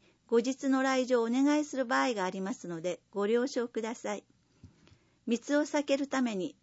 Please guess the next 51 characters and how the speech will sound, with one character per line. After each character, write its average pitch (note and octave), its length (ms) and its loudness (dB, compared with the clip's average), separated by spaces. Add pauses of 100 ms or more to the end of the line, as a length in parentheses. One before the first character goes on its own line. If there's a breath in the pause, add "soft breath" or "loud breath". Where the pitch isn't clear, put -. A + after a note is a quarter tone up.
ご A3 100 0
自 C4 180 0
宅 D4 260 -4
か F#3 140 -4
ら D#3+ 120 -8
ス - 200 -10
マ A#3+ 240 -2
ホ、 A3+ 320 -6 (280 soft breath)
パ A#3 140 -4
ソ B3+ 160 -4
コ C4 180 0
ン A#3+ 120 -2
で A#3 240 0
イ C#4 140 2
ー C#4 60 -4
タ D4 120 -2
ッ C#4+ 40 -2
ク C#4 140 -8
ス C4+ 220 -6
を C4 80 -4
ご G3+ 160 -2
利 A3 100 -4
用 B3 180 0
く A#3+ 140 -12
だ A#3+ 160 -6
さ G#3 200 -6
い。 - 80 -14 (1000 soft breath)
国 - 280 -2
税 D4 200 2
庁 C#4+ 180 2
の G#3+ 140 -2
確 A3+ 260 -8
定 A3 220 -2
申 A3 260 -6
告 - 260 -10
特 - 360 -10
集 C#4+ 280 -2
ペ C4+ 260 2
ー A3+ 40 -4
ジ F#3 140 -6
の G3 160 -4
キ C4+ 180 -4
ュ C4+ 80 2
ー C#4 100 4
ア C#4 40 2
ー - 20 2
ル C4+ 80 -4
コ C4 200 -2
ー G#3 40 -2
ド E3+ 140 -4
が、 F3 160 -6